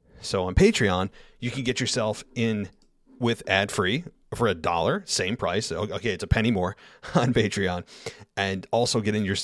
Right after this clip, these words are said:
get yourself into a Discord server, and, uh, also get yourself a shout out on this show. Which, by the way, speaking of shout outs, uh, we do have a new patron to the show, and right now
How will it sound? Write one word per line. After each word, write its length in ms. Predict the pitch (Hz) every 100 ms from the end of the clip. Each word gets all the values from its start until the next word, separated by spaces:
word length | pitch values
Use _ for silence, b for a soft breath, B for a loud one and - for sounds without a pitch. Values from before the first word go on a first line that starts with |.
| -
get 320 | 104 95 113
yourself 220 | - 110 110
into 240 | 101 101
a 40 |
Discord 460 | 87 123 - 127 117
server, 480 | - 117 107 104 98 B B B -
and, 400 | 90 87 82 85
uh, 320 | 80 80 78 -
also 340 | 107 110 117 98
get 160 | 107
yourself 360 | 90 - 101 -
a 60 | -
shout 300 | - 139 131
out 100 | 123
on 160 | 120
this 120 | 117
show. 240 | - 123 110
Which, 280 | 104 98 - B B 87
by 260 | 87 135
the 80 | 135
way, 280 | 120 151 -
speaking 520 | - - 135 143 131
of 300 | 110 98 -
shout 360 | - - 104 113
outs, 440 | 95 110 - - b b b
uh, 160 | 98 92
we 140 | 101
do 240 | 92 120 120
have 320 | 120 117 107
a 140 | 101 95
new 180 | 104 98
patron 460 | 127 127 120 101
to 140 | - 113
the 80 | 90
show, 360 | - 113 143 - - _ _ _ _ _ _ - -
and 340 | 95 104 101 -
right 300 | 101 107 110
now 300 | 101 123